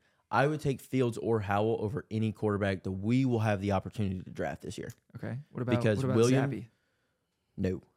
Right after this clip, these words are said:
Speaker 2: What about Mac Jones?
Speaker 1: Hell no.
Speaker 2: What about, what was it? Tommy DeVito?
Speaker 1: Fuck no.
Speaker 2: What about Jake Browning?
Speaker 1: He doesn't have enough.
Speaker 2: He's,
Speaker 1: And
Speaker 2: he's
Speaker 1: maybe if
Speaker 2: earned
Speaker 1: he,
Speaker 2: himself
Speaker 1: maybe
Speaker 2: a
Speaker 1: if he,
Speaker 2: job next
Speaker 1: maybe
Speaker 2: year.
Speaker 1: if he finishes the year out really strong, but he doesn't have a ton of film.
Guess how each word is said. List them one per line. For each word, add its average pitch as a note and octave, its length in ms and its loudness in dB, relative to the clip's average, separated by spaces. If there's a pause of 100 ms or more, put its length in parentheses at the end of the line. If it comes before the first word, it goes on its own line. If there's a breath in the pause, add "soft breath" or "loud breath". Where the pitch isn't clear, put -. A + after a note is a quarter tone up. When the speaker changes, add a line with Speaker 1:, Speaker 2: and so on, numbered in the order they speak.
(200)
Speaker 2:
What A2 80 -6
about A#2 120 -4
Mac A2+ 160 -6
Jones? - 300 -12 (400)
Speaker 1:
Hell A2 300 2
no. E2 300 -8 (120)
Speaker 2:
What - 140 -8
about, A#2 760 -6 (180)
what C3+ 80 -12
was B2+ 120 -12
it? - 160 -18
Tommy B2 200 -6
DeVito? A2 300 -8 (500)
Speaker 1:
Fuck C#3+ 260 -2
no. F2 320 -4
Speaker 2:
What - 80 -6
about B2 160 -4
Jake B2 220 -4
Browning? A2+ 340 -6 (1400)
Speaker 1:
He G#2+ 120 -2
doesn't B2+ 240 0
have A2+ 220 -2
enough. G#2 540 -2 (1120)
Speaker 2:
He's, F3+ 160 0
Speaker 1:
And A#2 120 2
Speaker 2:
he's D#3 140 6
Speaker 1:
maybe G3 80 2
if E3+ 40 4
Speaker 2:
earned F3+ 80 6
Speaker 1:
he, - 60 4
Speaker 2:
himself - 260 2
Speaker 1:
maybe C#3 180 2
Speaker 2:
a F3+ 40 0
Speaker 1:
if A2 60 -6
he, A2 60 2
Speaker 2:
job C#3 160 2
next A2+ 80 -4
Speaker 1:
maybe A#2+ 160 2
Speaker 2:
year. D#3 80 0
Speaker 1:
if C3+ 60 -4
he B2+ 100 -2
finishes A#2 520 -2
the G2 100 -2
year G2+ 180 0
out G#2+ 140 0
really A#2 180 -2
strong, A#2+ 400 -2
but G#2+ 140 -2
he G#2+ 120 -4
doesn't G#2+ 280 0
have G#2+ 120 -2
a G2+ 60 -4
ton F#2 160 -6
of F2 80 -10
film. C#2 320 -10